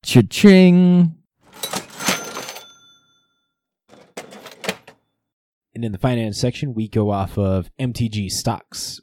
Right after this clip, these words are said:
Speaker 2: for all of our Magic finance information. M T G stocks is a great site that has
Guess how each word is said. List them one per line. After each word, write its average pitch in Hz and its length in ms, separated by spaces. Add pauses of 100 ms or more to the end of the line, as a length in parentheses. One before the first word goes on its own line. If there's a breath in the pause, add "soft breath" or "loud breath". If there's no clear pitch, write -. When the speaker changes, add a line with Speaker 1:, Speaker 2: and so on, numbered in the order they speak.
Speaker 2:
for 95 220
all 104 280
of 101 200
our 95 480 (280)
Magic 110 440
finance 110 840
information. 120 720 (500)
M 117 80
T 107 120
G 98 160
stocks 98 360
is 95 100
a 92 60
great - 500
site - 480 (480 soft breath)
that 101 320
has 101 540